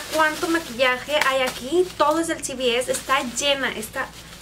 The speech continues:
bolsa está llena, llena, llena y muy pesada. Yo no sé cuántos productos sean aquí,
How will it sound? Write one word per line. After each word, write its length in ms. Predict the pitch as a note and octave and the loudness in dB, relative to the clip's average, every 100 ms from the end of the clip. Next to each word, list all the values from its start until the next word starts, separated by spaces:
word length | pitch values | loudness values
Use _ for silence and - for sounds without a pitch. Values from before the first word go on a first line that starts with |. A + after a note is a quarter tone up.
| - - | -18 -8
bolsa 500 | G#3 C#4 C#4+ C#4+ C#4+ | 4 4 4 0 0
está 260 | D4+ - C4+ | 0 0 0
llena, 360 | A#3 C4 C4+ C#4+ | 0 -2 0 -2
llena, 240 | C4 B3+ | -2 -4
llena 340 | B3+ C#4 D4 C#4 | 0 2 2 2
y 80 | C#4+ | -2
muy 420 | B3+ B3+ C4 C4 - | -2 -2 -2 -4 -2
pesada. 480 | D#4 - B3 A3 G#3 | -2 2 2 2 0
Yo 140 | C#4 | 0
no 100 | E4 | -2
sé 160 | E4+ F4 | -2 -4
cuántos 560 | - D#4 D4+ D#4 D#4+ | 0 0 0 -4 -4
productos 420 | D#4+ C#4 C4 D4 C#4 | -2 -2 -2 -2 -6
sean 200 | C4+ B3+ | -6 -6
aquí, 400 | B3 C4+ D#4+ | -8 -8 -6